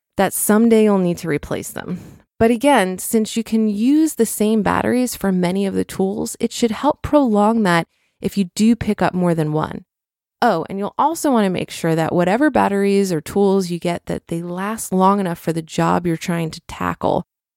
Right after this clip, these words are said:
which for the most part should be fine if you have a typical sized yard and needs. Ours lasts more than enough to get the job done in one charge.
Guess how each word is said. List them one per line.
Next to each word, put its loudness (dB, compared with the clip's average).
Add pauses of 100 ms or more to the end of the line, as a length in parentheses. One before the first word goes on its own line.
(100)
which 0
for 0 (180)
the 0
most 0
part 0
should -4
be -2
fine 0
if -4
you 0
have -2
a 0
typical -6
sized -2
yard 0
and -4
needs. -4 (460)
Ours 2
lasts -6
more 2
than 0
enough -8
to -16
get -8
the -4
job -2
done -2
in -2
one 2
charge. -6